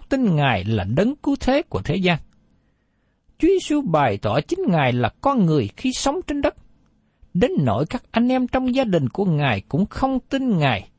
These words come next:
vào lúc ban đầu. Dĩ nhiên,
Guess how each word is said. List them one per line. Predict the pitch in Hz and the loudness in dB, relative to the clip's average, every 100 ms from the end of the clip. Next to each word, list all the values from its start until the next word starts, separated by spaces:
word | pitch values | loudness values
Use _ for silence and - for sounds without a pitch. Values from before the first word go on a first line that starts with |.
| _ | _
vào | - 98 | -2 0
lúc | 165 - | 0 -2
ban | 254 240 | -2 0
đầu. | 156 - - _ _ _ _ _ _ _ - _ | -2 -4 -14 _ _ _ _ _ _ _ -20 _
Dĩ | 120 202 | -4 -2
nhiên, | 302 277 | -2 -6